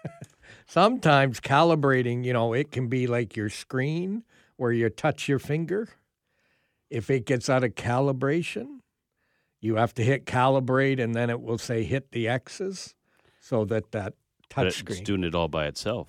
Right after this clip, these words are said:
Speaker 1: Yeah.
Speaker 2: So, I mean, is it like your, is it like your G P S in your car when you take a different route? It goes,
Speaker 1: <laughs>
Speaker 2: what does it say?
Speaker 1: Recalibrating.
Speaker 2: Re-, <laughs> yeah, no,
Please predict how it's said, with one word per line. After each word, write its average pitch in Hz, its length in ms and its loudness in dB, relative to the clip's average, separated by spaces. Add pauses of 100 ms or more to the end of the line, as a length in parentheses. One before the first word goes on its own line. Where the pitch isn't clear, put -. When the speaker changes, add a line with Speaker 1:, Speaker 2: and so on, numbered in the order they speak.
Speaker 1:
Yeah. - 120 -16
Speaker 2:
So, 67 340 -6 (640)
I 82 80 -8
mean, 85 300 -2
is 85 200 -8
it 76 60 -14
like 85 240 -6
your, 76 420 -2
is 76 140 -10
it 71 100 -10
like 85 180 -6
your 71 180 -6 (180)
G 90 180 -4
P 82 160 -4
S 85 200 -2
in 85 60 -4
your 71 100 -4
car 82 320 -2
when 85 120 -4
you 71 160 -4
take - 240 -6
a 73 40 -10
different 76 420 -10
route? 80 280 -2
It 85 60 -6
goes, 73 400 -6 (300)
Speaker 1:
<laughs> - 340 -20
Speaker 2:
what 87 80 -4
does - 120 -8
it - 80 -12
say? 92 260 -2
Speaker 1:
Recalibrating. 123 760 0
Speaker 2:
Re-, 107 220 0
<laughs> - 60 -20
yeah, - 80 0 (240)
no, 110 220 0